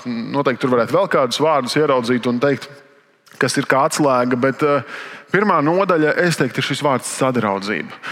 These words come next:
Un no kristīgās slēnga, no kristīgās sarunvārdas, eh, valodas vārds sadraudzība ir viens no tiem, kas man, nu, es nezinu, vai krīt uz nerviem ir īstais vārds, bet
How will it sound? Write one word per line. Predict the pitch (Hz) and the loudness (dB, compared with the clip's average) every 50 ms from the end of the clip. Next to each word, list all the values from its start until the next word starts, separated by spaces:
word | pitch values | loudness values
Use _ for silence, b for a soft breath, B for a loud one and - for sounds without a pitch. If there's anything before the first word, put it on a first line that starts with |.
| B B B | B B B
Un | 151 160 | 0 0
no | 160 | 2
kristīgās | - - 214 262 254 - 233 180 147 151 139 131 - - | 2 2 2 2 2 2 0 2 2 2 2 0 0 0
slēnga, | 175 175 185 208 240 262 269 247 240 | 2 2 4 4 2 2 2 0 2
no | 202 175 | 0 2
kristīgās | 151 - 240 254 - 214 175 156 156 135 - - | 2 2 0 2 2 2 2 2 2 0 0 0
sarunvārdas, | 240 247 233 220 190 185 202 202 196 185 170 143 - - | 0 2 2 2 2 2 4 4 2 2 0 -2 -6 -6
eh, | - - - - - - - 170 165 160 | -8 -8 -8 -8 -4 0 2 2 4 4
valodas | 160 202 220 214 196 185 170 147 - 160 | 2 2 2 2 2 2 0 0 0 0
vārds | 185 202 190 160 - - | 2 2 2 0 -2 -2
sadraudzība | - 226 247 208 208 180 160 139 160 151 147 156 | 0 0 2 2 2 0 2 0 0 0 0 0
ir | |
viens | 151 208 233 214 170 - | 2 2 0 0 0 0
no | 180 170 | -2 0
tiem, | 156 - 202 208 | 0 0 -2 0
kas | - 185 160 - | 0 -2 -2 0
man, | 160 151 143 - - - - - - - _ _ _ _ _ _ | 0 -2 -2 -4 -10 -20 -20 -20 -20 -20 _ _ _ _ _ _
nu, | - 151 151 165 | -6 -4 -2 -2
es | 117 - - | -2 -4 -4
nezinu, | 175 170 - 131 110 - B B B B B B B B B B _ | -6 -4 -4 -6 -8 -8 B B B B B B B B B B _
vai | 113 113 | -10 -6
krīt | - - 147 147 127 | -2 0 0 0 -2
uz | 107 104 | -2 0
nerviem | 113 120 139 160 170 156 135 120 120 | 0 2 2 2 2 0 0 0 0
ir | 117 | 0
īstais | 131 160 202 208 - 202 156 131 - | 2 2 0 0 0 0 0 0 0
vārds, | 156 165 170 160 143 120 | 0 0 0 0 0 0
bet | 131 147 143 | -2 -2 -2